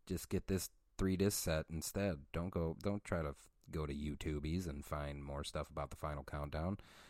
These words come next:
Stream it on Vudu and then fucking buy the motherfucker.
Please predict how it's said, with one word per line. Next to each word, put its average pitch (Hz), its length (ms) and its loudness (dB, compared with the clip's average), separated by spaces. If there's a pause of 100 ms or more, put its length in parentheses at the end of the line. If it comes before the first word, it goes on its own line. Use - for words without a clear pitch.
(120)
Stream 85 360 2
it 82 60 4
on 85 160 4
Vudu 87 400 6
and 90 120 4
then 78 160 0
fucking 85 340 -2
buy 95 180 2
the 76 60 -6
motherfucker. - 500 -8